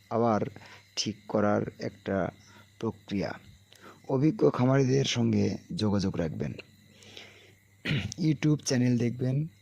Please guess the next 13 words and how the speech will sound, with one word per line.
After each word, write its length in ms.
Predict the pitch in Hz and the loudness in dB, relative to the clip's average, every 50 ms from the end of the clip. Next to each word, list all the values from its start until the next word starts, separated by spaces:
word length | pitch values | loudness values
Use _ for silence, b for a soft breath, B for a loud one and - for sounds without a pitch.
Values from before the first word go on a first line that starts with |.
| _ _ - - | _ _ -6 -6
YouTube-এ 540 | 127 110 - 123 120 123 127 123 190 208 220 - - - | -4 -2 0 0 2 2 2 2 0 -2 -6 -8 -10 -8
দেখে 260 | - 117 104 - 127 | -6 -4 -2 -2 -2
শিখবেন। 500 | 117 - - 104 104 110 117 113 107 110 - - - - - B B B B B B B | -2 -2 -4 -6 -6 -6 -6 -6 -6 -6 -10 -14 -20 -20 -20 B B B B B B B
শেখার 320 | B - - 135 - 156 165 | B -6 -4 0 0 0 2
শেষ 380 | - - - 123 107 - - | 2 0 0 0 -2 -2 -4
নেই, 140 | 104 101 95 - - - - - - - B B B B B B B B B - | -4 -6 -8 -8 -12 -16 -18 -18 -20 -20 B B B B B B B B B -6
যত 340 | - 135 131 - - 147 147 | -4 -4 -2 0 0 2 2
দেখবেন, 600 | 139 123 135 135 131 131 127 139 139 139 139 127 | 4 4 2 2 2 2 2 2 4 4 2 0
যত 320 | 117 - 117 113 - - | 0 -2 -4 -4 -2 -2
শুনবেন, 600 | 123 - - - 113 113 113 107 117 117 113 120 | -4 -4 -2 -2 -2 -2 0 0 -2 -2 -4 -4
তত 260 | 135 - 117 104 - | -6 -6 -6 -4 -4
শিখতে 380 | 110 - - - 101 - - 101 | -2 -4 -4 -4 -8 -8 -6 -4
পারবেন, 320 | 90 90 87 - 95 92 | -4 -4 -4 -4 -6 -8